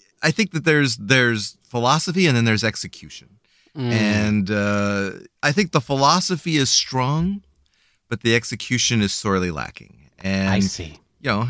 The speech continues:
Speaker 1: so, and we, we'll get into this a little bit later, but I think there's a lot of data. One of the great things about baseball now, there's lots of data to kinda show you how guys are. And,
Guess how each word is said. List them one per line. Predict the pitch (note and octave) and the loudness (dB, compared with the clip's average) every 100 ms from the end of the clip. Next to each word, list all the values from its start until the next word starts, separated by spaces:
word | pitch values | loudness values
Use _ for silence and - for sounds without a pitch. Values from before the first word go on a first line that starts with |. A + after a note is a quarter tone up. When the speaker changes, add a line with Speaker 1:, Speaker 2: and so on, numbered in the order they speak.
| C3 | -6
Speaker 1:
so, | - D3+ D3 | 0 2 4
and | E3 F3+ | 4 2
we, | G3 F3 | 0 0
we'll | G#3+ | 2
get | F3 D#3+ | 4 4
into | C3 | 4
this | A#2 A2+ | 2 2
a | |
little | A2+ | 2
bit | G2+ | 2
later, | G2 G2+ G2+ | 2 0 0
but | F#2 G#2+ | 0 0
I | A2+ | 0
think | D3 C3 | -2 0
there's | C#3+ C3+ B2 | 2 2 2
a | B2 | 0
lot | B2 B2+ D3+ | 2 4 4
of | D3+ C#3 B2+ A#2+ F#2+ | 2 -2 -4 -10 -6
data. | A2+ G#2 B2+ F3+ G3+ | 0 2 4 4 2
One | A2+ G#2+ | 2 0
of | |
the | G#2 | 0
great | G#2 G2 | -2 -2
things | G2+ B2 | -2 -2
about | B2 G#2+ F2+ | 0 0 0
baseball | F#2+ G#2+ - D3+ D#3+ | -4 -6 -2 0 2
now, | F3 G3+ F#3+ _ _ _ _ - | 0 -2 -6 _ _ _ _ -10
there's | F#2+ F#2 | -6 -2
lots | G2 A#2 - | 0 2 0
of | G2+ | -2
data | G#2 G#2+ C#3+ F#3 - _ | 0 2 2 0 -6 _
to | B2+ | -14
kinda | - A#2 G2+ | -4 -2 -2
show | - - F2+ | -2 -4 -2
you | G2 A2+ B2+ C3 | 0 0 -2 -4
how | F#2 F2+ F#2+ G2 | -4 -2 0 0
guys | F#2+ F2+ G2 G2 | -2 -2 -2 -2
are. | F#2 A2 D#3+ E3 - | 0 0 2 0 -2
And, | B2 C3 C3+ C#3+ | -2 0 0 -2